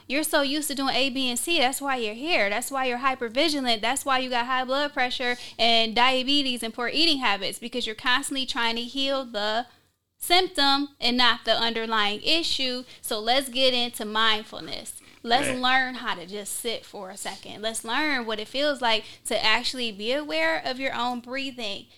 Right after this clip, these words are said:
Speaker 1: How about starting with putting your hand on your heart? When was the last time you really felt your heart? When was the
Speaker 2: Right.
Speaker 1: last time you actually thought about, like, "Wow, my stomach's always hurting when I get anxious.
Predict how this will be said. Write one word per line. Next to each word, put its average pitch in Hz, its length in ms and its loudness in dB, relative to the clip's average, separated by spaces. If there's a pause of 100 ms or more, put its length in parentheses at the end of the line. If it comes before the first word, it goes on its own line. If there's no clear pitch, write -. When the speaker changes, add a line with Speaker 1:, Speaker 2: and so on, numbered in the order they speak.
Speaker 1:
How 262 160 6
about 269 440 2
starting 240 440 2
with 214 140 -8
putting 233 260 -6
your 214 120 -4
hand 214 280 -6
on 196 100 -8
your 196 140 -10
heart? 214 400 -10 (340)
When 247 140 -4
was 269 160 -2
the 254 80 0
last 226 300 4
time 220 260 -4
you 214 120 -8
really 214 280 -4
felt 214 360 -6
your 214 100 -8
heart? 208 380 -8 (200)
When 247 180 -4
was 269 120 -4
the 285 80 0
Speaker 2:
Right. 240 40 -4
Speaker 1:
last 226 300 2
time 226 180 -2
you 226 120 -6
actually 226 520 -2 (180)
thought 226 200 2
about, 214 260 -2
like, 208 200 -8
"Wow, 254 280 4
my 208 140 -6
stomach's 254 440 -6
always 220 420 -6
hurting 240 340 -4
when 208 120 -8
I 202 100 -4
get 208 220 -10
anxious. 240 540 -2